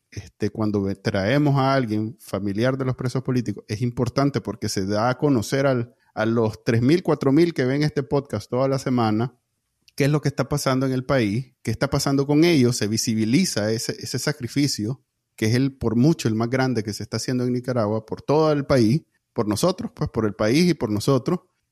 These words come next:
Eh, es doloroso tanto para mí, me imagino que para vos, como para el familiar. Y en este, el día de hoy, las personas me dijeron, "Fíjate que no me, no me siento bien para, para hacerlo". Pues me dijeron, "No puedo y no me siento bien".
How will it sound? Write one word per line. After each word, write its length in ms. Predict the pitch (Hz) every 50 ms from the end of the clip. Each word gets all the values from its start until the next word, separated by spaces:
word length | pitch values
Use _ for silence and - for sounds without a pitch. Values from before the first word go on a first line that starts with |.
| _ -
Eh, 240 | 117 113 117 110 - -
es 80 | 127 120
doloroso 560 | 127 131 143 170 165 143 139 143 - 160 -
tanto 340 | - 113 110 110 - 110 -
para 220 | 101 90 82 85
mí, 480 | 98 120 180 247 269 262 240 - _ _ _
me 120 | - 110 95
imagino 280 | 92 92 104 113 131
que 80 | 139 147
para 200 | 139 139 110 101
vos, 280 | 110 143 208 240 240 233 - _ _
como 280 | - 127 135 139 123 -
para 160 | 120 113 110
el 60 | 110
familiar. 580 | - - 113 110 101 98 120 139 208 107 101 -
Y 200 | 131 131 110 127
en 140 | 123 127 123
este, 440 | 123 120 - 156 147 143 117 113 113
el 140 | 113 113 107
día 180 | 117 120 123
de 140 | 139 156 160
hoy, 240 | 131 120 131 151 170
las 160 | 156 135 131
personas 420 | - 127 117 - 120 110 113 113 123
me 140 | 127 127
dijeron, 480 | 135 139 139 123 110 101 107 120 135 - _ _ _ _ _ _ _
"Fíjate 300 | - 123 113 110 120 120
que 80 | 120 120
no 140 | 117 117 120
me, 160 | 117 113 - - -
no 160 | 117 117 117
me 100 | 123 127
siento 380 | - - 127 127 123 - 120 107
bien 320 | 113 135 160 160 127 104
para, 460 | - 98 87 73 69 57 - - _ _ _ _
para 140 | - 80
hacerlo". 400 | 78 - - 107 98 101 90 - _
Pues 160 | - 139 123
me 120 | 123 117
dijeron, 260 | 117 131 160 196 202 190
"No 160 | 180 160 -
puedo 340 | - 190 202 208 196 190 180
y 120 | 165 135
no 120 | 120 123
me 120 | 135 139 131
siento 340 | - 135 127 123 - 110 98
bien". 400 | 92 98 101 104 101 95 98